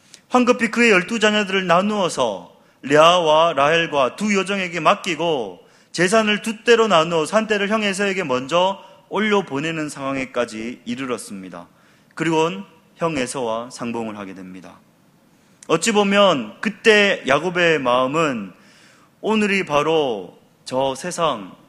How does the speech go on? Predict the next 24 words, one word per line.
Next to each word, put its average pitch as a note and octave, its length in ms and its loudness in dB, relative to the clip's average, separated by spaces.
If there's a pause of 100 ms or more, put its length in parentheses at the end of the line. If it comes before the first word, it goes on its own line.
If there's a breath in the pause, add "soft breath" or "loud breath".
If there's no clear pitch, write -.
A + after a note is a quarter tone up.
(400)
저 C#3 100 -10
천국 E3 400 -8
가는 E3 380 -6
날이겠거니" A#2 960 -4 (1040 soft breath)
할 G3 140 2
수도 D#3+ 280 -4
있었고요. D3 680 -2 (360 loud breath)
"이제 F#3+ 240 4
나의 G#3+ 280 4
목숨은 E3+ 880 -6 (180)
이대로 F3 360 -4
끝나는 G#3 440 -2
것인가?" C3 760 -4 (200)
라는 C3+ 580 -10 (100)
두려움 E3 460 -4
앞에 C#3+ 280 -4
빠졌을 C#3+ 420 -6
그의 C#3 200 -6
앞에 G2+ 480 -4 (420 soft breath)
에서는 C#3+ 380 -6
달려와서 C3+ 800 -2
그를 C3+ 220 -4
안아주고 C3+ 480 -4
입맞추고 D3 840 -4